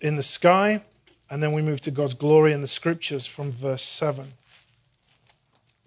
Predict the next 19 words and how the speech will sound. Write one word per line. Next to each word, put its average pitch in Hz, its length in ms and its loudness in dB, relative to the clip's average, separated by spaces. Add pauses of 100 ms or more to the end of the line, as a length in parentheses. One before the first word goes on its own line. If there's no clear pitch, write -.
(2500)
"The 175 100 8
law 226 360 8
of 180 100 4
the 185 80 8
Lord 185 260 6
is 175 100 0
perfect, 180 720 4
restoring 165 560 4
the 156 60 0
soul. 135 500 2 (600)
The 160 80 2
testimony 175 580 4
of 147 120 0
the 151 80 2
Lord 156 280 6
is 151 80 2
sure, 170 460 4
making 147 460 -2
wise 147 460 0